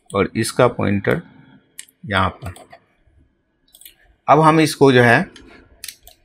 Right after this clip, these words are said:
पूरा naming भी कर दिए और इसका जो है, pointer भी set कर दिए। इसी type से हम क्या करेंगे, इस pointer को अब बाहर आते हैं, बिल्कुल बाहर आ गए।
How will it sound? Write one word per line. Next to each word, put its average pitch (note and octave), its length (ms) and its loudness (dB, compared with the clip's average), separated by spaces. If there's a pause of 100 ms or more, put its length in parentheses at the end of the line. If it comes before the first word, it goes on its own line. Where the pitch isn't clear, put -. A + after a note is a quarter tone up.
(460)
पूरा C3 260 4
naming B2+ 440 2
भी C#3+ 140 2
कर C3+ 220 2
दिए C#3 260 0
और A2 240 0
इसका A2+ 300 0
जो B2+ 160 0
है, A2 220 0 (400)
pointer G#2+ 360 0
भी C3 160 0
set B2+ 280 0
कर B2+ 180 0
दिए। C3+ 300 -4 (840)
इसी C#3 240 2
type D#3 220 2
से D#3 140 -4
हम C#3 140 0
क्या A#2+ 200 2
करेंगे, G#2 420 -2 (680)
इस D3+ 160 -2
pointer C3 460 2
को C3+ 100 0
अब B2 140 0
बाहर A2 280 2
आते A2+ 240 2
हैं, C3+ 120 -6
बिल्कुल A#2 300 -2
बाहर A2 340 2
आ A2+ 100 4
गए। A2 180 -2